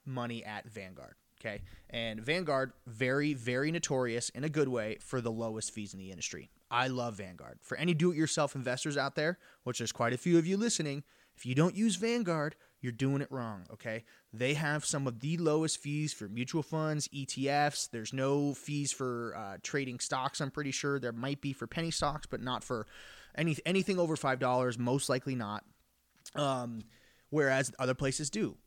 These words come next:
American funds, even some are, like, I know Charles Schwab, where I hold my money, there's fees for mutual fund transaction, and it's expensive.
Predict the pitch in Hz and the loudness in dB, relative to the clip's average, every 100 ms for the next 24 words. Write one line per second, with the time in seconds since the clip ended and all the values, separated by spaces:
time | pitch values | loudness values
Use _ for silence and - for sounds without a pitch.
0 | - 113 113 127 139 131 135 131 127 127 | -12 -6 -4 -4 -4 -4 -2 0 0 -2
1 | 127 - - 127 131 131 139 123 131 120 | -2 -2 -4 -4 -4 -2 -2 -2 -2 -2
2 | - 123 139 131 131 - - 147 120 - | -4 -2 2 2 0 -6 0 2 2 0
3 | 156 147 139 123 123 131 120 123 185 143 | 2 4 4 4 2 2 0 0 0 0
4 | 127 117 117 - - 127 - 113 110 - | -2 -2 -2 -4 -2 -4 -4 -4 -6 -6
5 | 107 107 107 107 104 95 104 123 127 123 | -6 -6 -6 -6 -6 -6 -6 -6 -8 -6
6 | 139 143 165 - - 151 - 92 | -6 -4 -4 -2 -2 -2 -2 -6